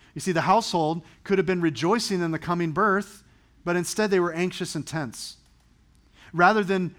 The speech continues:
being able to rejoice in her new husband and he in her,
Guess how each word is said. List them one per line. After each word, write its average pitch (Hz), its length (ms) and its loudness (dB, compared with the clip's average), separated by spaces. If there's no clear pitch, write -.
being 190 140 2
able 190 200 2
to 185 60 2
rejoice 170 440 0
in 170 80 -4
her 175 120 -2
new 175 140 0
husband 180 440 0
and 151 120 -2
he 180 160 0
in 165 100 -2
her, 208 460 0